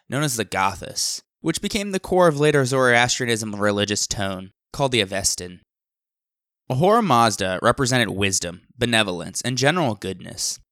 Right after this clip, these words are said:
and in particular was the upholder of truth. In opposition stood the false deities of the old religions, called Devas, or demons, who delighted in war and strife. Foremost among them was Angra Mainyu,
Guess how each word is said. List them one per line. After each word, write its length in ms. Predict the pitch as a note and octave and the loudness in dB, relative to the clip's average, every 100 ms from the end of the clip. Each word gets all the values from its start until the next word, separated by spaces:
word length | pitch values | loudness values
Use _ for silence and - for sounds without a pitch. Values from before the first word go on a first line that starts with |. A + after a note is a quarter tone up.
| _ _ - | _ _ -4
and 140 | D#3 | -2
in 100 | D3+ | 0
particular 680 | D#3 D3+ F#3 D3+ B2 G#2+ G#2+ | 0 2 0 2 0 0 -2
was 160 | C3 C3 | -2 2
the 100 | D3+ | 2
upholder 440 | D3 C#3 C3+ D#3+ | 2 0 -2 0
of 140 | A#2 - | -4 -6
truth. 580 | - G#2 F2 - - - _ _ | -6 -6 -6 -12 -16 -18 _ _
In 160 | C3 | 2
opposition 640 | D#3+ F#3 F3+ B2 C#3 - B2 | 4 4 0 0 0 0 -4
stood 260 | - B2+ | -4 -4
the 60 | G#2+ | -6
false 440 | - A#2 B2 - | 0 2 2 0
deities 500 | - G#2+ G2+ F#2 F#2 | -2 -2 -2 -6 -8
of 100 | G2+ | -6
the 100 | G#2 | -6
old 240 | - G2+ F#2 | -4 -6 -8
religions, 680 | F2+ F#2 E2+ D2+ D#2 - _ _ | -10 -10 -12 -16 -16 -16 _ _
called 260 | - G2+ F#2 | -10 -10 -4
Devas, 680 | F#2 F#2 D#2 D2+ - - - _ | -2 -2 -6 -12 -10 -10 -12 _
or 120 | - | -10
demons, 680 | F#2+ G2 F#2+ E2+ - - - _ _ | -10 -8 -10 -10 -14 -12 -12 _ _
who 80 | E3+ | 0
delighted 440 | E3 D#3 E3 F3+ B2+ | 2 4 4 4 2
in 180 | A2+ | -4
war 420 | G2+ G#2+ G2+ E2 - | 0 2 2 0 -6
and 100 | F#2+ | -2
strife. 680 | - - E2+ F2 F2 - - - _ _ _ _ _ | -2 -2 -4 -8 -8 -12 -14 -18 _ _ _ _ _
Foremost 540 | - F3 G#3 A3 A3 - | -12 -2 0 0 0 0
among 340 | C#3 B2+ C3 | 0 -2 0
them 140 | B2 | -4
was 160 | G#2+ G2 | -4 -2
Angra 400 | G#2+ A#2+ A#2 G2+ | 0 2 0 -2
Mainyu, 520 | F#2 F#2+ F#2+ D#2+ D#2+ | -4 -10 -10 -16 -18